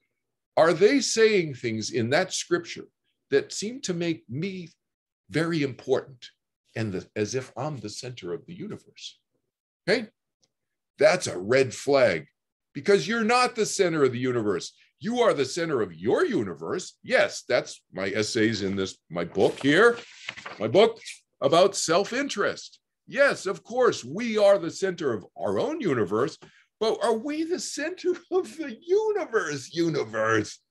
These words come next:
No. There's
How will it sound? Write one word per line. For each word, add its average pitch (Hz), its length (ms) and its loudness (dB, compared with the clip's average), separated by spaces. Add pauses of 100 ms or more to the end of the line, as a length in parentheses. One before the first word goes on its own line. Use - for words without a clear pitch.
(560)
No. 359 760 2 (720)
There's 330 300 6